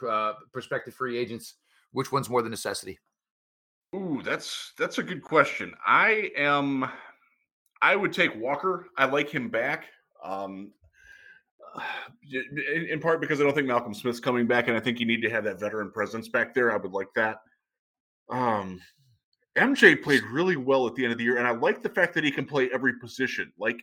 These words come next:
Speaker 1: That's,
Speaker 2: and, and if
Speaker 1: for me, that's, that's the thing, 'cause where we see Ronnie Harrison excel is basically an in-the-box safety, and ideally,
Speaker 2: Yeah.
Speaker 1: Jacob Phillips and J O K can do those type of things. M J Stewart can play nickel, can play
Speaker 2: Right.
Speaker 1: free safety, he can blitz, he can play around the line of scrimmage,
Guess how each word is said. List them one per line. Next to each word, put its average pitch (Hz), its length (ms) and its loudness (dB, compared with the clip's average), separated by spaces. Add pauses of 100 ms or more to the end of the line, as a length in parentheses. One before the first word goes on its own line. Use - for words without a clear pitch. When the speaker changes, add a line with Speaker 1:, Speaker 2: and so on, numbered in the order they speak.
Speaker 1:
That's, 165 340 2
Speaker 2:
and, - 80 -2
and 147 100 4
if 139 40 -2
Speaker 1:
for 165 80 2
me, 180 240 2
that's, 165 420 0
that's 156 300 -2
the 196 80 0
thing, 156 320 -2
'cause 131 140 -6
where 143 240 2
we 175 120 -6
see 165 200 -6
Ronnie 143 300 -2
Harrison 131 440 -2
excel 123 640 -4 (340)
is 127 200 -6
basically 139 400 -2
an 113 140 -6
in-the-box 131 640 0
safety, 127 520 -4
and 104 100 -6
ideally, 127 420 2
Speaker 2:
Yeah. - 120 -2
Speaker 1:
Jacob 120 340 -2
Phillips 131 440 0
and 110 100 -6
J 127 220 2
O 110 80 0
K 135 240 0
can 117 200 -4
do 147 180 -2
those 147 200 2
type 123 200 -2
of 113 80 -8
things. 117 340 -6 (320)
M 143 160 -2
J 170 160 2
Stewart 156 460 0 (160)
can 139 120 -2
play 131 220 2
nickel, 131 400 -2 (320)
can 120 140 -6
play 131 180 2
Speaker 2:
Right. 143 100 0
Speaker 1:
free 151 120 0
safety, 123 580 -2
he 139 100 -2
can 135 140 -6
blitz, 135 480 -4
he 113 80 -6
can 113 100 -10
play 135 180 0
around 143 200 0
the 135 80 0
line 127 180 0
of 110 60 -4
scrimmage, 139 480 -2